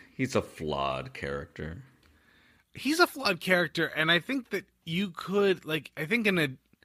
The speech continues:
Speaker 2: in a lot of shows, he would be the main character. Like, in a lot of sort of eighties style kids movies.
Speaker 1: It's like your Kevin Arnold.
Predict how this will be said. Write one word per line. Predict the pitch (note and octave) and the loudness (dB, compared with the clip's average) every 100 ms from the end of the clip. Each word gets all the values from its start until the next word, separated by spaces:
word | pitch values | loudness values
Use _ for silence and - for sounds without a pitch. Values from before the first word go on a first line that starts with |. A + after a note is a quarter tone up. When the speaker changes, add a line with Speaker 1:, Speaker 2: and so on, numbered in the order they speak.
| _ _ _ _ _ | _ _ _ _ _
Speaker 2:
in | D3 | 0
a | C#3+ | 2
lot | C#3 D3+ G#3 | 4 6 6
of | |
shows, | G3+ - G3+ D3+ C3+ | 4 6 6 6 4
he | - F3 | 2 4
would | D3+ | 2
be | C3 E3 | 4 4
the | D3+ | 4
main | C3 A#2+ | 4 4
character. | A2 A#2+ G#2+ F#2 - - _ _ _ - | 0 -4 -4 -8 -18 -20 _ _ _ 0
Like, | C#3+ C3+ | 2 6
in | C#3 | 6
a | C3 | 8
lot | C3 C3 | 8 8
of | C3+ C3 A2+ A2+ _ _ - | 10 6 4 -8 _ _ -12
sort | - C3 A#2 | -4 -2 0
of | G#2+ - | -4 -2
eighties | C3+ C3 B2 A#2+ A2+ - - | 4 4 4 0 -2 -4 -6
style | - - - A#2 A2+ A2+ A2+ A2 G#2+ F#2+ _ _ _ | -6 -4 0 2 4 4 2 2 0 -2 _ _ _
kids | - - C3+ A#2 G2 | -10 -2 0 0 0
movies. | A2 G#2+ G2+ F2+ D#2+ D#2 - - _ _ _ _ - | -2 0 -2 -6 -10 -10 -10 -10 _ _ _ _ -18
Speaker 1:
It's | F2+ | -12
like | - - | -10 -10
your | D#2+ | -10
Kevin | - F2 D2+ | -2 0 0
Arnold. | C#2+ C#2+ C2+ C2 | -6 -6 -8 -12